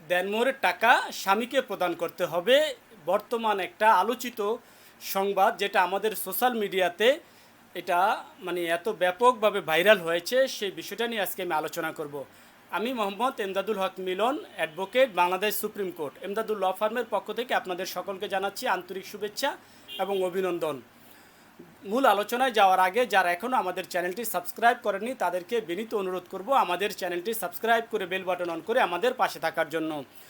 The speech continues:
তো আজকের যেই বর্তমান সমাজে যেই একটা টপিকস ভাইরাল হয়েছে, সেটা হলো যে স্ত্রী যদি স্বামীকে তালাক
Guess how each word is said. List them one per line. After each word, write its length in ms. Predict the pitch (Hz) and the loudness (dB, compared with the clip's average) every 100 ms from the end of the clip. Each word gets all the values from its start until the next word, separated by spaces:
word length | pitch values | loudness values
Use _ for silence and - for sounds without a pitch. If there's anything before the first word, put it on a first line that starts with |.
| - - | -20 -2
তো 80 | 202 | 2
আজকের 480 | 202 - 269 262 196 | 2 2 -2 -4 2
যেই 280 | 226 220 175 | 2 2 0
বর্তমান 520 | 185 190 214 190 180 | -2 0 0 2 2
সমাজে 560 | 175 175 170 175 180 175 | 0 -2 0 0 0 -4
যেই 320 | 151 170 170 | -2 -4 -2
একটা 360 | 180 - - 170 - | -6 -8 -4 -4 0
টপিকস 460 | 196 208 254 - 190 147 143 | -2 0 -6 -6 -10 -14 -12
ভাইরাল 400 | 143 202 240 190 | 0 4 6 4
হয়েছে, 420 | 180 180 233 247 | 2 2 2 0
সেটা 300 | 240 202 214 | 0 -2 0
হলো 340 | 175 185 240 226 | 0 2 2 2
যে 340 | 165 185 247 - - - - - 196 | -2 -4 -4 -8 -20 -20 -20 -14 -8
স্ত্রী 340 | - 262 269 | -6 -4 -4
যদি 320 | 220 220 240 | 0 0 0
স্বামীকে 460 | 226 180 180 - 160 | -2 -2 0 0 2
তালাক 320 | - 180 180 | 6 6 4